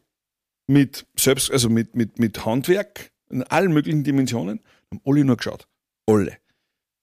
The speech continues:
Also ich hab gemerkt, die, der ganze, die ganze, ganzen Räume sind alle voll mit Leid, aber kauft. Also ich glaub,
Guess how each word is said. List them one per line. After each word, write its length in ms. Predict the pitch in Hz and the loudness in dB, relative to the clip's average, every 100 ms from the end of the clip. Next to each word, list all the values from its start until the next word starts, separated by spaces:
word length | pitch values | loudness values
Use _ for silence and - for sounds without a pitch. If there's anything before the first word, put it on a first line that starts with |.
| _ - | _ -2
Also 180 | 131 156 | 2 4
ich 40 | |
hab 80 | 160 | 2
gemerkt, 400 | 139 147 - - | 2 2 2 -4
die, 80 | 143 | -6
der 320 | 156 143 143 | -4 -2 -2
ganze, 380 | 131 135 165 175 | -2 -4 0 0
die 120 | 151 | 0
ganze, 340 | 147 139 139 139 | 0 0 0 -2
ganzen 380 | - 135 135 123 | -2 -2 0 0
Räume 380 | 101 127 202 156 | 2 4 4 2
sind 160 | 143 | 0
alle 180 | 143 131 | 0 0
voll 280 | - 165 208 | 2 2 4
mit 140 | 196 | 2
Leid, 300 | 143 123 160 - - | 2 0 -2 -4 0
aber 180 | 117 | 0
kauft. 640 | - - 80 156 - - - _ _ _ _ | -2 -4 0 2 0 -6 -20 _ _ _ _
Also 440 | 110 110 110 101 _ _ _ - | -6 0 0 -2 _ _ _ -12
ich 100 | 107 | -4
glaub, 280 | 113 95 | -2 -2